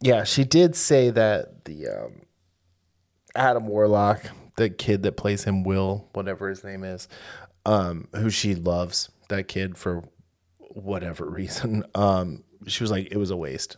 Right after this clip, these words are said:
Like, he was a movie too late." So anyway,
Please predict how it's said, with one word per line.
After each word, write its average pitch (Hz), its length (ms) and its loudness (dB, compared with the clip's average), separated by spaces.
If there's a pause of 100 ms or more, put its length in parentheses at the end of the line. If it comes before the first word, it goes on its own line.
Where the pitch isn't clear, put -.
(100)
Like, 90 240 -8
he - 80 -8
was 87 100 -2
a 87 40 0
movie 82 260 -4
too 73 160 -14
late." 76 260 -10 (720)
So 78 280 -8 (880)
anyway, 143 400 4